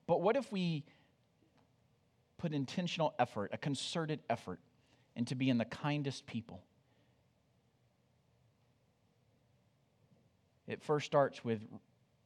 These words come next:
receiving the kindness that Jesus offers, this living water, this relationship with him. That he can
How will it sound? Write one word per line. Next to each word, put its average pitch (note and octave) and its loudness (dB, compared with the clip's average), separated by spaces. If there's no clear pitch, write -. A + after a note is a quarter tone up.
receiving A#2 0
the A2 0
kindness A2 0
that F2+ -2
Jesus G2+ -6
offers, F#2 -4
this G2+ -8
living B2 4
water, G#2+ 4
this G#2 -6
relationship A2+ 0
with F#2+ -8
him. F2 -8
That A2 4
he C#3 2
can B2 2